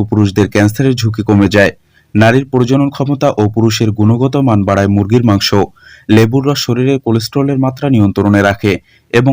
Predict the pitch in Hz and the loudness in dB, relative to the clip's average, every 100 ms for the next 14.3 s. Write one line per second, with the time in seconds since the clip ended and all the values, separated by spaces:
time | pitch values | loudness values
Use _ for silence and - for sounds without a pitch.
0 | 113 107 110 123 135 139 - 143 139 - | 0 0 -2 -4 -4 -4 -6 -6 -6 -4
1 | 107 101 - 101 95 - _ - _ 117 | -2 -2 0 0 0 -2 _ -20 _ 0
2 | 123 147 147 151 147 101 104 110 127 127 | 2 2 0 0 0 2 2 2 0 -2
3 | 135 143 143 - 113 110 131 - 110 101 | -4 -2 -2 -2 -6 -4 -4 -2 0 0
4 | - 92 - _ _ - 110 110 139 143 | 2 0 -2 _ _ -2 0 0 0 -2
5 | 143 143 139 139 143 - 110 101 110 131 | -4 -2 -4 -2 -4 0 0 0 0 -2
6 | 117 104 107 98 101 101 104 104 95 - | -2 -2 -2 -4 -2 -2 0 0 0 -6
7 | _ _ _ 101 104 107 101 - 123 139 | _ _ _ 0 2 2 0 -4 -2 -2
8 | 143 139 139 147 131 131 135 135 139 156 | -2 -4 -4 -4 -2 -2 -2 -4 -4 -2
9 | 101 95 - - _ _ 107 127 127 131 | 0 0 -2 -10 _ _ 0 2 2 -2
10 | 101 104 107 127 131 117 104 107 131 139 | 0 2 2 -2 -2 0 0 0 0 0
11 | 131 98 - 104 85 _ _ - - 104 | 0 0 0 0 0 _ _ -20 -4 0
12 | 120 143 143 143 - 123 131 139 143 151 | 2 0 -2 -4 -4 -4 -2 -4 -4 -6
13 | 151 110 104 - 120 110 104 95 107 107 | -2 0 0 -2 -2 0 0 0 0 -2
14 | 110 107 | 2 4